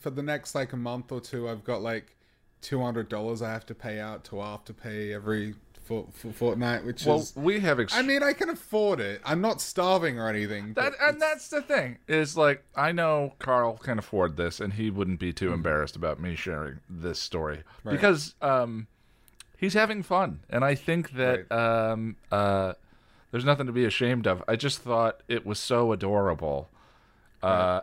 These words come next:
Speaker 1: Right.
Speaker 2: and I love the idea of, like, having to trade,
Speaker 1: Mm-hmm.
Speaker 2: explaining cryptocurrency to him so that I can keep
Speaker 1: <laughs>
Speaker 2: texting him, like,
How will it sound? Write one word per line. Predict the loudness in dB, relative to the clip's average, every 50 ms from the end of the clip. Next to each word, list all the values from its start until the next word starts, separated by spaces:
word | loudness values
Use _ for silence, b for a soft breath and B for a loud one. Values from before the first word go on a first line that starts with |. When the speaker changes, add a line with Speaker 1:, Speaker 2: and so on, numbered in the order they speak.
| 0
Speaker 1:
Right. | 0 2 2
Speaker 2:
and | 2 0 -2 -4 -2
I | 0 0
love | 2 2 2 0 0 0
the | 0 2
idea | 2 2 0 0 2 2 2
of, | 2 0 -2 -2
like, | 0 0 0 0 -2 -8 -14 -12 -10
having | -6 -2 0 2 2 2 2 0 -2 -2
to | -4 -4 -4
trade, | -4 -2 0 0 2 2 2 2 0 0 -4 -6
Speaker 1:
Mm-hmm. | -12 -16 -18 -20 _ _ _ _ _ -20 -20 -20 -20 -20 -20 _ _ _ _ _ -10 -8
Speaker 2:
explaining | -6 -6 -4 -2 0 2 2 2 2 0 -2
cryptocurrency | -2 0 -2 -2 0 2 2 2 2 2 0 2 2 0 -2 -4 -6 -6
to | -4 -4
him | -2 -2 -4 -4
so | -4 -2
that | 0 2 4
I | 4 2 2
can | 0 -2 -4 -2
keep | 0 0 0 0
Speaker 1:
<laughs> |
Speaker 2:
texting | 0 4 6 6 6 4 2 0 0 0
him, | 2 2 0 0 2
like, | 2 2 2 0 -2 -8